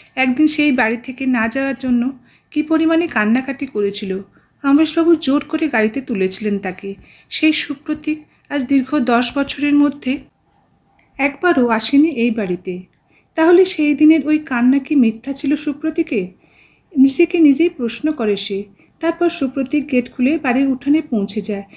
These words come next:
ঢুকে সে দেখতে পায় তাদের সেই কুয়োতলাখানা। এখানে তার মা রোজ তাকে স্নান করাতো। সামনে বারান্দার দিকে তাকিয়ে মনে পড়ে যায় যে এই বারান্দার চাতালে বসে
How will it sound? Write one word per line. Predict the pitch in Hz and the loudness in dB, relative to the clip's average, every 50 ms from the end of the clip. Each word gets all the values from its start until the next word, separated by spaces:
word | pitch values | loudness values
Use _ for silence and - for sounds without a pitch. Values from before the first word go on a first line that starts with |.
| - _ _ _ - | -20 _ _ _ -2
ঢুকে | 269 277 - 330 330 | -2 0 2 2 2
সে | 311 - - 311 | 2 2 0 2
দেখতে | - 311 302 302 330 311 | 2 2 0 2 -2 -4
পায় | - 277 262 269 | -2 -2 -4 -2
তাদের | 269 269 254 277 285 | -2 0 0 0 0
সেই | 269 - - 302 311 | -2 0 0 0 0
কুয়োতলাখানা। | 302 - 262 254 277 262 254 226 208 196 - - 196 185 190 190 208 214 - _ _ _ _ _ _ _ _ _ _ _ _ _ | 0 0 -2 -2 0 0 0 0 0 0 -2 -4 -4 -4 -4 -6 -8 -12 -16 _ _ _ _ _ _ _ _ _ _ _ _ _
এখানে | 294 285 - 311 339 359 349 | -4 0 2 2 2 2 0
তার | - - 311 311 311 | 0 0 2 4 6
মা | 311 294 285 294 302 | 6 6 6 4 4
রোজ | 277 277 294 285 - | 4 2 2 0 -2
তাকে | 302 294 - 320 | -4 -6 -4 -6
স্নান | - - - 247 214 208 220 | -10 -6 -4 -2 0 0 0
করাতো। | 214 - 214 202 190 196 - 220 220 220 - - _ _ _ _ | 0 0 0 -2 -2 -4 -6 -10 -10 -10 -10 -12 _ _ _ _
সামনে | - - - 311 311 320 330 330 | -14 -2 2 4 6 6 6 4
বারান্দার | 277 277 240 226 240 247 262 269 240 | 2 2 2 4 4 4 4 4 2
দিকে | 254 254 269 277 | 0 -2 -2 -4
তাকিয়ে | 269 - 262 247 247 - 277 262 | -4 -4 -6 -6 -2 2 4 6
মনে | 247 240 233 247 269 | 6 6 6 4 4
পড়ে | 269 285 277 285 262 | 2 0 -2 -4 -2
যায় | 262 247 220 233 254 - - _ _ - - _ _ _ | -2 -2 -2 -4 -6 -8 -14 _ _ -20 -20 _ _ _
যে | - 302 302 | 0 2 2
এই | 302 277 | 4 2
বারান্দার | - 262 233 226 240 254 254 277 285 277 - | 2 2 2 4 4 4 4 2 0 -4 -4
চাতালে | 262 226 226 233 262 269 285 277 | -6 -6 -4 -2 -2 0 0 0
বসে | 269 285 269 - - 285 294 | 0 -2 -4 -4 -4 -6 -6